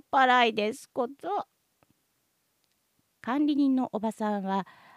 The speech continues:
編み物の手を休めて柱時計を直しながら言いました。何しろそのアパートは門のところに酔っ払いが寄っかかっただけで、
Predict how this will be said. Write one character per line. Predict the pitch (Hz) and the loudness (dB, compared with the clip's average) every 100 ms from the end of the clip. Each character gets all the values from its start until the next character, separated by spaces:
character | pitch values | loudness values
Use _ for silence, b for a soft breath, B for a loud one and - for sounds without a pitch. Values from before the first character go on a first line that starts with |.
| _ | _
編 | 143 165 | 2 2
み | 214 | 2
物 | 233 220 | 0 0
の | 151 | -2
手 | 135 - 208 | -4 -6 -4
を | 131 | -4
休 | 135 147 190 | -6 -8 -6
め | 175 | -6
て | 147 139 | -6 -10
柱 | - 165 262 294 | -12 -10 -8 -6
時 | 285 294 | -8 -8
計 | 190 | -6
を | 139 | -4
直 | 139 151 | -4 -6
し | 202 202 | -8 -8
な | 208 | -4
が | 160 | -4
ら | 120 - | -6 -10
言 | 131 | -10
い | 123 | -8
ま | 131 | -10
し | - - | -12 -14
た。 | - - _ _ _ b b b b b b b b b _ _ _ _ _ - | -14 -14 _ _ _ b b b b b b b b b _ _ _ _ _ -10
何 | 196 196 165 | -4 -2 -4
し | - 151 | -6 -6
ろ | 151 | -6
そ | 156 170 | -4 -6
の | 180 - | -6 -6
ア | 170 | -6
パ | - 190 | 0 0
ー | 175 | 0
ト | - 147 | -2 -2
は | 143 143 _ _ _ _ _ _ _ | -2 -4 _ _ _ _ _ _ _
門 | 208 247 254 196 | -2 0 0 0
の | 165 | -4
と | - 160 | -6 -6
こ | 196 | -2
ろ | 208 | -2
に | 180 151 | 0 0
酔 | 151 | -2
っ | - - | -4 -2
払 | 233 233 | 0 2
い | |
が | 226 | 2
寄 | 220 | 0
っ | 220 | -2
か | - 311 | -6 -4
か | 311 | -4
っ | |
た | - | -2
だ | 220 233 | -2 -2
け | - 330 | -2 -2
で、 | 262 | -2